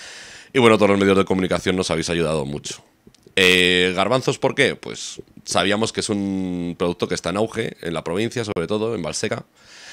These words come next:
Fuimos a hablar con el Garbanzal, con la Criba y con la cooperativa La Flor de Valseca. Y bueno, hablando luego también con Tractor, pues ya tenemos la carpa puesta y los garbanzos hechos casi. <laughs> Es un empedrado. El empedrado es un, son garbanzos con judías pintas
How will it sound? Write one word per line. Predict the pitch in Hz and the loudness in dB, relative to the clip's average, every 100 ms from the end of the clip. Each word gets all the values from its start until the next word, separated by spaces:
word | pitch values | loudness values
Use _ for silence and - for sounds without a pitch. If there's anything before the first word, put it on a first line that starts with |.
| - - | -20 -8
Fuimos | 101 101 | 0 2
a | 95 | 2
hablar | 92 95 | 2 2
con | - 95 87 87 85 82 80 78 - | 2 2 2 0 -4 -4 -6 -8 -8
el | 95 | -4
Garbanzal, | 80 78 82 120 120 117 | -2 -2 -2 0 0 0
con | 90 | -2
la | 87 | -4
Criba | - 123 107 110 - _ _ | -2 -2 0 -2 -6 _ _
y | 90 85 80 76 73 71 | -4 -2 -2 -4 -6 -10
con | - 85 | -4 -2
la | 78 | -2
cooperativa | 82 78 90 107 | -4 -6 -4 -2
La | 92 | -2
Flor | 95 90 | -2 -2
de | |
Valseca. | 92 101 123 135 160 - _ - | -2 -4 -4 -6 -10 -14 _ -4
Y | |
bueno, | 101 92 92 | 0 2 2
hablando | 82 87 90 | 0 0 0
luego | 90 90 | 0 0
también | 85 95 | -2 -8
con | 92 95 | -8 -6
Tractor, | 113 - - | -6 -6 -8
pues | - 64 65 - | -8 -8 -10 -8
ya | 85 | -8
tenemos | 85 87 | -4 -4
la | 82 | -4
carpa | 90 90 90 | -4 -4 -4
puesta | 123 - - 76 76 | -4 -6 -4 -2 -2
y | 80 78 71 58 | -4 -6 -8 -8
los | 80 85 | -6 -4
garbanzos | 78 78 85 80 | -4 -4 -4 -4
hechos | 76 71 71 | -8 -10 -12
casi. | - - 127 131 - - | -8 -4 0 0 -2 -6
<laughs> | - - | -6 -2
Es | 113 | 0
un | 120 | 2
empedrado. | 110 95 92 85 65 - | 2 4 4 2 -2 -6
El | 90 | -2
empedrado | 87 90 92 98 104 | 0 0 0 0 0
es | 104 - | -2 -2
un, | 101 98 92 87 | -4 -4 -4 -6
son | 78 92 | -6 -4
garbanzos | 90 90 101 117 - 123 | -2 -2 -2 -4 -4 -6
con | - 87 | -6 -8
judías | - 82 87 - | -8 -8 -8 -8
pintas | 120 120 - 98 - | -8 -6 -8 -8 -10